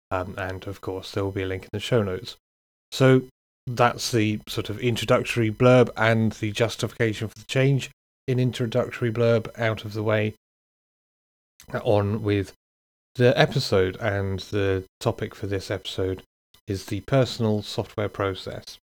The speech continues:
Personal software process, or P S P, is, um, a defined process. It isn't just a, like, a, a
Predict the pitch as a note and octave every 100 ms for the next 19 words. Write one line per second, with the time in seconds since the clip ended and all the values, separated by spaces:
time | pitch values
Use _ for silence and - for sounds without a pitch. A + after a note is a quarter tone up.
0 | _ _ _ _ _ _ B2+ A#2+ A#2+ -
1 | A2 - G#2+ G#2+ G2+ A2+ G#2 - - _
2 | _ _ - F#2 - A2+ G2 - - G2+
3 | G2 - _ _ _ _ _ _ _ _
4 | _ _ _ _ - A2+ G#2+ - - _
5 | _ _ G#2+ G2 F#2+ F#2 - _ - F#2+
6 | F#2+ - _ G#2+ - G2 - C3+ D3+ -
7 | C#3+ C3+ D3 C#3 G2 A2 G2 F#2+ G2+ F#2
8 | - F#2 - _ _ - F#2+ F#2+ G#2 G2+
9 | G#2 G2+